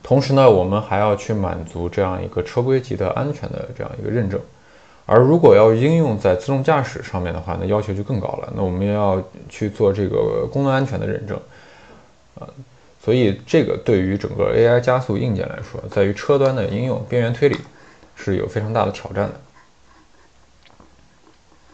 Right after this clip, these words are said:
那我们刚才提到了这个实时性、精度、啊，能耗、吞吐量，还有，呃，它的这样一个，呃，延迟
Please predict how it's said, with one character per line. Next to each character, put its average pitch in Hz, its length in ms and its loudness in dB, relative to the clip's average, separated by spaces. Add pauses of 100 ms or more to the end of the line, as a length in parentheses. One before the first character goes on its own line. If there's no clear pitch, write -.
(1200)
那 147 60 2
我 127 40 6
们 131 80 6
刚 180 160 12
才 175 160 10
提 170 240 -2
到 135 220 12
了 101 120 10
这 101 200 2
个 92 260 4
实 - 180 -6
时 127 140 -4
性、 127 180 -2 (840)
精 170 240 0
度、 151 180 0 (440)
啊， - 260 -12 (100)
能 101 220 -2
耗、 139 240 4 (260)
吞 151 160 -2
吐 117 120 -6
量， 98 320 0 (100)
还 104 80 -4
有， 92 480 2 (580)
呃， 90 300 0
它 98 120 -2
的 92 200 0
这 92 140 -4
样 87 120 -2
一 87 60 -6
个， 90 320 0
呃， 87 220 -2
延 95 200 2
迟 - 280 -6